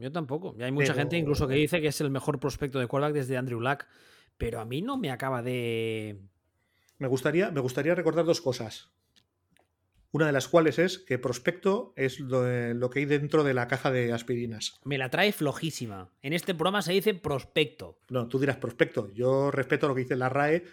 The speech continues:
Speaker 2: porque yo todos los días me levanto y
Speaker 1: La
Speaker 2: le doy un
Speaker 1: rae me
Speaker 2: beso.
Speaker 1: come los huevos,
Speaker 2: Yo todos los días
Speaker 1: perdón.
Speaker 2: me levanto y le doy un beso a un retrato que tengo de Pérez Reverte.
Speaker 1: La
Speaker 2: Y
Speaker 1: rae
Speaker 2: le, y
Speaker 1: me
Speaker 2: le digo,
Speaker 1: come
Speaker 2: "Buenos
Speaker 1: los
Speaker 2: días,
Speaker 1: huevos.
Speaker 2: don Arturo".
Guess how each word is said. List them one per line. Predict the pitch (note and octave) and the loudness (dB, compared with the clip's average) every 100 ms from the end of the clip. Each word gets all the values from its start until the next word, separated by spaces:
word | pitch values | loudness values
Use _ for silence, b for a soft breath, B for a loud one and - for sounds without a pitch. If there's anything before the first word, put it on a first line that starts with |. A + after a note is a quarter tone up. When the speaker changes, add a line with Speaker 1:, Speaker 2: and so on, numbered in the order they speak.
| B | B
Speaker 2:
porque | - C3 C3 A#2 | -2 0 0 0
yo | B2+ | 0
todos | D3 | 0
los | C3+ | 0
días | C3+ C#3 | 0 0
me | B2+ | 0
levanto | C3+ C#3 | 0 2
y | |
Speaker 1:
La | C#3 | 2
Speaker 2:
le | D#3 | 4
doy | |
un | F#3+ | 6
Speaker 1:
rae | A3+ | 8
me | - | 6
Speaker 2:
beso. | G3 | 6
Speaker 1:
come | G#3 G#3 | 8 8
los | F#3+ D3 | 6 4
huevos, | D3 D3 | 4 4
Speaker 2:
Yo | |
todos | F3 G#3+ | 6 8
los | G3 | 10
días | F#3 | 10
Speaker 1:
perdón. | F3 | 10
Speaker 2:
me | |
levanto | E3+ F#3 G#3 G3+ | 10 10 8 8
y | G3 | 8
le | D#3 | 8
doy | E3+ E3+ | 8 6
un | D3+ D3+ | 6 6
beso | D#3+ D#3+ | 6 6
a | |
un | C#3 | 4
retrato | C#3 C3+ C3 C3+ | 4 4 2 2
que | B2 | -2
tengo | - F3+ F#3+ | 2 4 6
de | D3 | 6
Pérez | D3 C#3 | 6 6
Reverte. | B2 A#2 G#2+ A2 - b b b _ | 4 2 0 -2 -6 b b b _
Speaker 1:
La | B2+ D#3+ | 0 2
Speaker 2:
Y | F3+ | 6
Speaker 1:
rae | - D3+ | 10 12
Speaker 2:
le, | D3 | 12
y | B2 | 10
Speaker 1:
me | D3+ | 10
Speaker 2:
le | |
digo, | D#3 | 12
Speaker 1:
come | D#3+ C3+ | 12 12
Speaker 2:
"Buenos | G#3 F3+ | 12 12
Speaker 1:
los | F3 | 10
Speaker 2:
días, | C#3 | 10
Speaker 1:
huevos. | B2+ D3+ | 8 8
Speaker 2:
don | |
Arturo". | D3 - F3+ B2 | 8 10 8 8